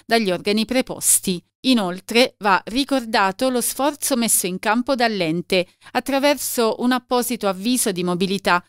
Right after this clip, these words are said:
per avere più risorse umane da destinare proprio all'apertura al pubblico che, dallo scorso quattordici ottobre, era finalmente possibile mantenere un'apertura costante e prolungata,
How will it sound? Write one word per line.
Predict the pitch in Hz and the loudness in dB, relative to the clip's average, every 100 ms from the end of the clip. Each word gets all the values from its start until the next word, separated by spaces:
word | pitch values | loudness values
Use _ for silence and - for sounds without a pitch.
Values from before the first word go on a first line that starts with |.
| _ _ | _ _
per | - 269 | -2 0
avere | 277 247 220 | 0 0 -2
più | - 320 | -2 0
risorse | 320 254 - 208 - 202 | 0 0 0 -2 -2 -2
umane | 170 185 240 294 | -2 0 2 2
da | 254 196 175 | 2 2 0
destinare | 185 285 - 277 202 190 202 | 0 -2 -2 0 2 2 0
proprio | 202 214 233 269 294 311 | -2 0 0 0 -2 2
all'apertura | 254 190 180 220 233 - 190 226 | 2 2 -2 -4 -8 -6 0 0
al | 254 | 0
pubblico | - 156 170 185 208 | -6 -6 -6 -2 -2
che, | 196 220 196 - _ _ | 0 0 0 -2 _ _
dallo | 180 165 | 2 2
scorso | 175 - 254 185 - - | -2 2 2 2 -2 -4
quattordici | - - 226 208 180 - | -6 0 4 4 2 -2
ottobre, | 302 - 180 170 196 208 - _ | -2 0 -2 0 0 -2 -4 _
era | - 320 302 | -4 -2 0
finalmente | 277 269 254 254 254 220 | 0 2 2 2 0 0
possibile | - 190 - 247 226 180 | -4 -2 -2 -2 0 0
mantenere | 170 170 190 202 226 226 190 | 0 -2 -2 -2 0 0 0
un'apertura | 180 180 196 190 - 247 202 | 0 -2 -4 -6 -4 0 0
costante | - 180 - - 269 277 | -2 -4 -4 0 0 0
e | 247 | -2
prolungata, | - 202 190 196 180 156 - 180 175 | -2 0 0 2 2 0 0 0 0